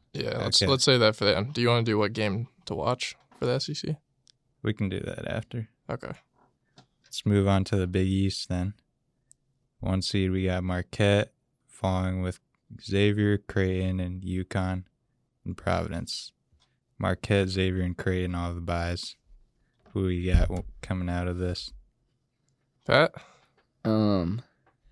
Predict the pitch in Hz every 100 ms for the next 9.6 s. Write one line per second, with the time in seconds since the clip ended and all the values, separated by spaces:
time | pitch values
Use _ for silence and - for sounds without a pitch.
0 | _ _ - 92 110 139 143 127 120 120
1 | 113 104 107 101 95 90 90 90 104 _
2 | _ _ _ _ _ _ _ _ _ _
3 | _ - 98 95 90 85 80 98 - _
4 | _ - 117 127 123 117 104 101 101 101
5 | 98 92 87 90 92 92 90 92 90 87
6 | 107 - - - - _ _ _ _ _
7 | _ _ _ _ - 127 135 123 113 -
8 | 110 110 107 - 113 107 104 101 - 95
9 | 92 95 92 92 90 85